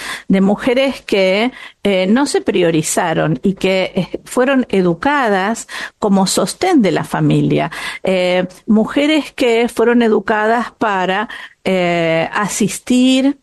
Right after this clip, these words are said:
para cuidar, para nutrir. Eh, y entonces el rol del cuidador dentro de una familia siempre estaba reservado a la mujer.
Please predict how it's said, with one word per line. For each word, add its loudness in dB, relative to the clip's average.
para -2
cuidar, 0
para 0
nutrir. 0
Eh, 0
y 4
entonces 0
el 2
rol 2
del 2
cuidador 2
dentro 2
de 2
una 2
familia 2
siempre 2
estaba 0
reservado 0
a 0
la 0
mujer. -2